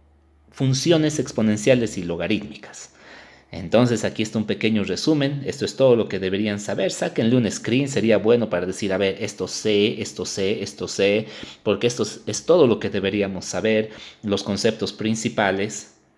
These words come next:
en toda esta saga de videos, en toda esta temporada, en esta lista de reproducción que hemos visto.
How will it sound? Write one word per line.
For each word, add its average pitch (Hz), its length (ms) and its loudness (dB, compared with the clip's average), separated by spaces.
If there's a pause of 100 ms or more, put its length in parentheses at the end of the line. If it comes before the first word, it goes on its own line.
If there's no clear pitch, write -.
(340)
en 92 180 -10
toda 113 240 2
esta 90 220 -4
saga 107 340 0
de 95 80 0
videos, 98 340 0
en 92 100 -6
toda 107 120 -2
esta 107 180 -4
temporada, 101 680 2
en 98 80 -2
esta 101 180 -6
lista 104 240 -6
de 92 60 0
reproducción 95 580 -6
que 110 80 -4
hemos 98 240 -4
visto. 123 420 0